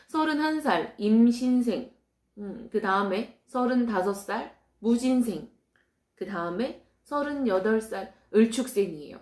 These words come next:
와, 삼십 대에도, 어, 삼재이신 분들이 두 분, 두 개가 껴있네요. 임신생, 무진생이 전부 다 삼재임에도 불구하고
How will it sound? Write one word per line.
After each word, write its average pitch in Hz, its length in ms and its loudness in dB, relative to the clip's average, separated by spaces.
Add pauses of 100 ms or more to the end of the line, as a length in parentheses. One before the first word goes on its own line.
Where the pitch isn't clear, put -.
(880)
와, 202 540 2
삼십 349 400 -4
대에도, 240 880 -2
어, 185 280 -4
삼재이신 226 1160 0
분들이 180 600 -6 (260)
두 233 420 2
분, 226 340 2
두 208 220 -6
개가 214 240 2
껴있네요. 196 540 -4
임신생, 208 640 2
무진생이 170 540 -8
전부 165 200 -14
다 - 80 -16 (380)
삼재임에도 320 960 2
불구하고 220 840 -4